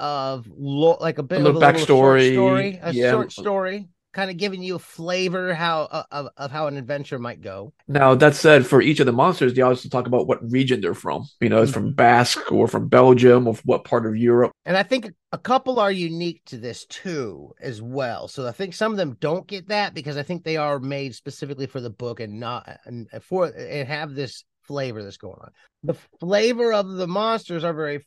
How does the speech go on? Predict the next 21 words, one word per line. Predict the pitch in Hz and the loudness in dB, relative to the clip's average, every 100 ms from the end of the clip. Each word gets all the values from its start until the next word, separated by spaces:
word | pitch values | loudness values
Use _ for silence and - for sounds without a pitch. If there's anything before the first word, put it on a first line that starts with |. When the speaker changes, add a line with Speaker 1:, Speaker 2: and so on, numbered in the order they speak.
| _ | _
Speaker 1:
folklorish. | 175 170 170 131 131 110 98 73 - - - _ _ _ _ _ _ _ _ _ - | 0 0 0 -8 -10 -10 -10 -14 -16 -20 -20 _ _ _ _ _ _ _ _ _ -6
So | 208 190 - - - _ _ _ _ - | -2 -2 -2 -14 -20 _ _ _ _ -4
I | 202 | 2
wanna | 262 208 | 2 0
start | - 208 208 | -2 -2 0
with | 190 | -4
the | 180 | -10
first | - 190 175 | -6 -4 -4
one | 170 175 | -6 -6
in | 160 | -6
the | 147 | -8
book, | 110 110 - _ _ - | -8 -10 -12 _ _ -20
uh, | 101 135 120 | -18 -14 -12
'cause | 135 120 | -12 -12
it's | - 135 - - | -10 -10 -12 -12
the | 113 | -10
very | 113 123 131 - | -8 -8 -10 -8
good | 147 143 | -8 -6
place | 139 175 160 | -2 -2 -2
to | 180 | -6
start. | 208 247 233 - | -2 -2 -2 -12